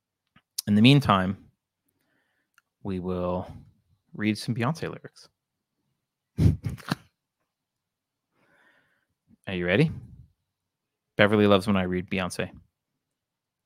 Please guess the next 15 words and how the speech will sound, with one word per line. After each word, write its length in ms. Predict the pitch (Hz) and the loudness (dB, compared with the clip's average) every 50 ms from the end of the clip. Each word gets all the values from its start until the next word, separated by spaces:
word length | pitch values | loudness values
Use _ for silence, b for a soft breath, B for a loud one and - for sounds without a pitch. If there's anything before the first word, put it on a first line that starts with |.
| _ _ _ _ _ _ _ _ _ - | _ _ _ _ _ _ _ _ _ -2
"Cool 260 | - 156 165 170 185 | 6 8 10 10 10
it 160 | 180 - - | 8 6 6
down, 340 | - 147 160 160 160 156 143 | 8 10 10 10 8 8 6
down, 400 | 127 147 143 147 151 147 139 120 | 6 6 8 8 8 8 6 6
down, 440 | 107 131 131 135 135 127 117 107 107 | 8 8 10 10 10 10 10 8 8
my 160 | 104 98 90 | 6 6 4
pretty. 560 | 87 - - - 110 107 110 117 120 113 - _ _ _ _ _ _ _ _ _ _ _ _ - | 4 4 4 6 6 6 6 4 2 2 -4 _ _ _ _ _ _ _ _ _ _ _ _ 6
Bad, 500 | 131 131 139 131 120 110 101 95 - - | 8 10 10 10 10 8 6 4 2 4
bad 440 | - 123 127 131 131 127 110 98 - | 6 8 10 10 8 6 4 2 2
bitch. 420 | - 123 110 95 - - - - - | 4 4 4 4 2 -2 -6 0 2
Make 240 | 113 120 123 - - | 4 4 4 2 -2
the 60 | 110 | -4
bad, 400 | - - 113 113 117 113 107 98 | 2 6 8 8 8 6 6 4
bad 340 | - 110 113 113 110 - - | 6 6 6 6 4 2 -2
glitchy. 480 | - 110 107 110 - - 90 80 - | -2 0 0 0 0 -2 -6 -6 -8